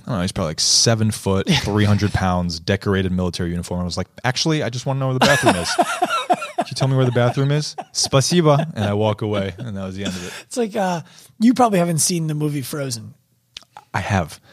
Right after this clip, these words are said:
Speaker 2: You have?
Speaker 1: I watched Frozen one and two back to back on my projector.
Speaker 2: So I imagine that you were like Kristoff, giving the guy in the, in the shop a hard time, and he stands up and he's like, "Are you calling me a liar?" And
Speaker 1: It was
Speaker 2: he's
Speaker 1: the end of that.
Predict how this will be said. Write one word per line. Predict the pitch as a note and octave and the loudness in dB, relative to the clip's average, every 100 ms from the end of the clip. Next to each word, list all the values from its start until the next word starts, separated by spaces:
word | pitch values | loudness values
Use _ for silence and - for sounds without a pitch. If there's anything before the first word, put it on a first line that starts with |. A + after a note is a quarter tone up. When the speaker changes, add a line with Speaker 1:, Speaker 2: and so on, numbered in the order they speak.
| - | 0
Speaker 2:
You | D3+ | 2
have? | D#3+ B2 G#2+ | 4 2 2
Speaker 1:
I | |
watched | G#2 G#2+ - | 2 2 0
Frozen | - A2 G#2 G2+ | 2 2 4 2
one | G#2 | 2
and | A2+ | 2
two | - G2+ | 2 0
back | F#2+ G2 | 2 0
to | - | 0
back | F#2+ F#2 | -2 0
on | G2 | -2
my | E2+ | -4
projector. | E2+ E2 D2+ - - - | -6 -8 -10 -12 -16 -6
Speaker 2:
So | - G3+ | 2 4
I | F3+ | 6
imagine | F3+ F3 E3 | 4 2 0
that | D#3+ D3+ | -2 -2
you | E3 | -2
were | D#3 | 0
like | D3+ - | -2 0
Kristoff, | E3+ - C#3+ A2 - - _ _ _ _ _ - | 0 0 -4 -6 -10 -20 _ _ _ _ _ -4
giving | D#3+ D#3 D3+ | 0 0 0
the | D3 | 0
guy | D3 C#3+ | 2 2
in | C#3 C#3 | 0 -2
the, | C3+ | -4
in | C#3+ | -4
the | C#3 | 2
shop | - D3 C3 | 2 2 -2
a | C#3+ | -4
hard | C3+ C3+ | -6 -4
time, | C#3+ C3 A2+ - _ - | -4 -6 -6 -12 _ -8
and | C#3 | -2
he | |
stands | C3 D#3 C#3+ C#3+ | 0 0 0 2
up | D#3+ D#3 | 0 -2
and | |
he's | C#3 C3+ | -4 -2
like, | B2+ | -2
"Are | |
you | C#3 C#3 | -2 0
calling | D#3 D3 D3 | 0 2 2
me | D3+ | 2
a | D3+ | 0
liar?" | C#3 D3+ D4+ | 0 -2 -2
And | G3+ | -2
Speaker 1:
It | |
was | B2+ | 2
Speaker 2:
he's | G2 | 4
Speaker 1:
the | |
end | G2+ G2 | 6 6
of | |
that. | F2+ | 4